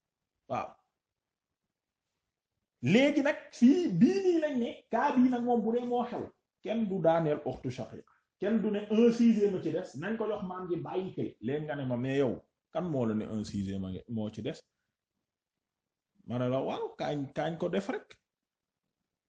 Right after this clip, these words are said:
Waaw. Après, ñoom dinañ wax procédure bi ñuy jaar ak ni ñuy def ukhtu shaqiq.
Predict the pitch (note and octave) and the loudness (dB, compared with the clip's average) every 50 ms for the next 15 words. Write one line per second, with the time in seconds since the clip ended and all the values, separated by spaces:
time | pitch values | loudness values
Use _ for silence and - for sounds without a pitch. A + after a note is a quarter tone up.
0 | _ _ _ - A#2 C#3 F#3+ - - - - _ _ _ _ _ _ _ _ _ | _ _ _ -8 -6 -6 -6 -6 -8 -12 -18 _ _ _ _ _ _ _ _ _
1 | _ _ _ _ _ _ _ _ _ _ _ _ _ _ _ _ _ _ _ _ | _ _ _ _ _ _ _ _ _ _ _ _ _ _ _ _ _ _ _ _
2 | - C#3+ D#3+ D#3+ - D#3+ D#3+ D#3+ D#3+ E3 D#3 D3 C#3+ D3+ E3 D#3+ D#3+ D#3+ D#3+ - | -8 -6 -4 -2 0 2 2 2 2 0 0 0 0 0 0 0 2 0 0 0
3 | - - E3 F3 E3 E3+ F3 D#3 C#3+ D#3+ D3+ C#3 C#3 C#3+ D3+ D3+ D#3 D3+ C#3+ E3 | -2 0 0 2 2 0 -2 -4 -2 -2 -2 0 0 0 -2 -2 -4 0 2 2
4 | F3+ B3+ - - - - D#3 D3 - C#3+ D3 D#3+ F3 F3 F3 D#3 D#3+ D3+ - - | 2 2 -2 -6 -8 -6 -4 0 2 4 4 6 6 4 6 6 4 4 4 0
5 | - - - - D#3+ D#3 - E3 D#3+ - D#3+ D#3 - | -6 -8 -4 -4 -4 -2 -2 -2 -2 -2 -4 -6 -6